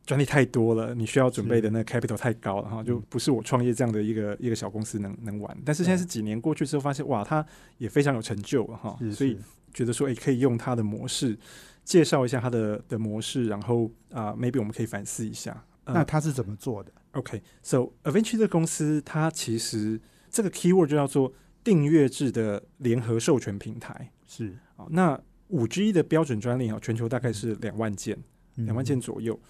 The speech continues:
Speaker 2: 嗯。
Speaker 1: 那大家其实比较知道像高通，哦，Qualcomm，
Speaker 2: 嗯。
Speaker 1: 就是从三G、四G时代一路以来都是最能收这个专利权利金的代表公司。
Speaker 2: 嗯。
Speaker 1: 呃，稍微查一下，它的标准专利，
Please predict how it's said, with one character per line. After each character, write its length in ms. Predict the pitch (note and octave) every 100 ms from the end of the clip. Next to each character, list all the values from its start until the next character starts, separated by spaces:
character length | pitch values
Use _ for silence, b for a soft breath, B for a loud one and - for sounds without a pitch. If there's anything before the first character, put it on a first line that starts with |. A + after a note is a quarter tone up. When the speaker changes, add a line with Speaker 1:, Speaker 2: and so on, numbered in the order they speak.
| B B
Speaker 2:
嗯。 200 | A2+ G2+
Speaker 1:
那 260 | D#3 D3+ B2+
大 180 | - G3+
家 160 | F3+ F3+
其 180 | -
实 160 | C3 C3+
比 140 | B2
较 340 | G#2 C3+ C3 -
知 180 | - D3
道 240 | D3+ C#3 A2
像 320 | C#3 A2+ A2 - -
高 180 | - B2
通， 320 | A#2+ A2 A2 A#2+
哦， 100 | -
Qualcomm， 400 | - A#2+ C3+ G#2 - b b -
Speaker 2:
嗯。 80 | B2
Speaker 1:
就 80 | B2
是 160 | C#3+
从 260 | G#2+ A2 A2
三 180 | C3+ A#2+
G、 160 | B2+
四 220 | A#2+ -
G 180 | A#2 A#2
时 120 | A2+
代 120 | A2 - -
一 100 | C3+
路 180 | F3 C3+
以 80 |
来 200 | G#2+ G2+
都 180 | G#2+ A#2+
是 340 | A#2 B2+ A2 G2+ b -
最 160 | E3+
能 180 | B2 A2+
收 380 | A2+ B2 A#2 A#2+
这 100 | -
个 160 | A2+ G#2+
专 160 | B2 B2+
利 80 |
权 180 | A#2 G#2
利 100 | A2+
金 320 | - G#2 G#2 A2+ b b
的 160 | - G#2+
代 160 | - A#2+
表 160 | G2
公 220 | - G#2+
司。 240 | G#2 - G2 b b B2
Speaker 2:
嗯。 240 | A2 G2
Speaker 1:
呃， 260 | G#2+ G#2+ G2
稍 140 | -
微 40 | E3+
查 220 | B2+ G#2+
一 40 | A2+
下， 120 | B2+
它 120 | C#3+
的 60 | C#3+
标 120 | D3
准 120 | A#2
专 120 | A2
利， 140 | B2